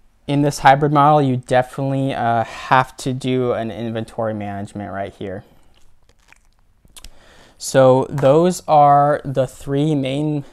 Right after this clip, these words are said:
methods of managing your inventory plus releases, or I call them drops. A lot of, uh, streetwear brands call them drops.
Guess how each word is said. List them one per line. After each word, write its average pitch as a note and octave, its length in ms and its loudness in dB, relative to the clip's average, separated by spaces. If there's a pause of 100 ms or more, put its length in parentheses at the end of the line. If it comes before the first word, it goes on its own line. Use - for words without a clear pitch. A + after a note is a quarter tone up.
methods C3+ 460 -4
of B2+ 80 -6
managing B2+ 460 -8
your A#2+ 100 -12
inventory C3+ 640 -6
plus - 340 -8
releases, B2+ 800 -10 (560)
or B2 180 -2
I A2+ 80 2
call B2+ 220 -4
them G#2+ 140 -8
drops. G#2+ 420 -8
A - 40 -10
lot A2+ 220 -12
of, A2+ 220 -16
uh, A2+ 180 -14
streetwear G#2 400 -12
brands G#2+ 280 -12
call G#2+ 180 -12
them A#2 100 -16
drops. G#2 460 -16